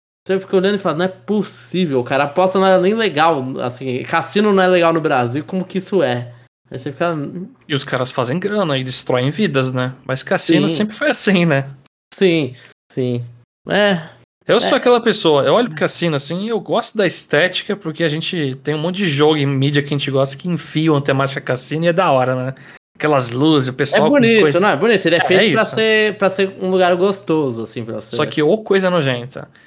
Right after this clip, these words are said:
Speaker 2: Mas aí, voltando pro tema de conteúdo e produção, é, são muitas plataformas. Aí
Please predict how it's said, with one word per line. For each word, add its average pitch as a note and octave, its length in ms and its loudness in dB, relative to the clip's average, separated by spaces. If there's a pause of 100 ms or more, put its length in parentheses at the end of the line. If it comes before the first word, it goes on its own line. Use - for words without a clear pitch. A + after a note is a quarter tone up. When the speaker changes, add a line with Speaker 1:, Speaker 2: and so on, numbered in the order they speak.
(240)
Speaker 2:
Mas F3 160 0
aí, B3+ 100 6
voltando G#3 380 2
pro F3 140 -4
tema E3 280 0
de D3 100 -2
conteúdo D3 540 -2
e - 20 -2
produção, D3+ 540 -4
é, F3 180 2
são D#3 240 -4
muitas F#3+ 160 -4
plataformas. C3+ 680 -4
Aí D3 280 -4